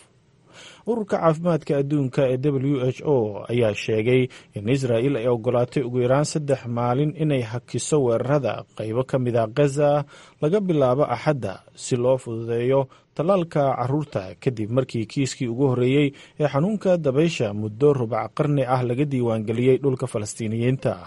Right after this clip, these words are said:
Ra-iisul wasaaraha Israa'iil Benyamin Netanyahu ayaa sheegay in tallaabooyinka aysan ahayn xabad joojin ku aadan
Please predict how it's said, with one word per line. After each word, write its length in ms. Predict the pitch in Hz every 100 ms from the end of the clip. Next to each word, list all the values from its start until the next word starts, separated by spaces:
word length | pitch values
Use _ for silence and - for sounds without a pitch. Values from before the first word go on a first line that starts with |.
| - _ _ _ _ _ _ - -
Ra-iisul 320 | - 104 101
wasaaraha 480 | 95 98 107 127 117
Israa'iil 460 | 131 120 117 135 139 135 - _
Benyamin 340 | 135 143 180 202
Netanyahu 680 | 170 165 165 180 175 175 143
ayaa 240 | 143 131
sheegay 320 | - 131 151
in 80 | 147
tallaabooyinka 720 | - 120 120 127 156 151 139
aysan 400 | - 120 - 120 107
ahayn 400 | 113 147 127 82
xabad 300 | - 110 101
joojin 560 | 101 110 113 113 143 143
ku 140 | -
aadan 460 | - 123 120 143